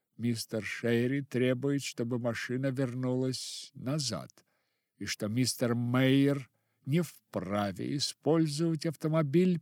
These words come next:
принадлежавший студии, в личных целях. Мейеру не оставалось ничего другого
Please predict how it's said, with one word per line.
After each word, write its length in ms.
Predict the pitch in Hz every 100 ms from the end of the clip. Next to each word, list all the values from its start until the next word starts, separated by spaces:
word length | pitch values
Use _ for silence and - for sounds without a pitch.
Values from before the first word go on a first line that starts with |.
| -
принадлежавший 1040 | 156 156 143 156 139 151 156 - - 151
студии, 680 | 156 - - 151 135 151 151
в 160 | 127 127
личных 800 | 139 151 151 - - 147 151 -
целях. 800 | - - 95 98 95 95 - - _ _ _ _ _
Мейеру 520 | 113 151 208 208 196 190
не 100 | 180
оставалось 1160 | 143 - 151 151 165 160 151 131 - - - -
ничего 440 | 110 104 113 113
другого 680 | 98 101 90 120 185 175 175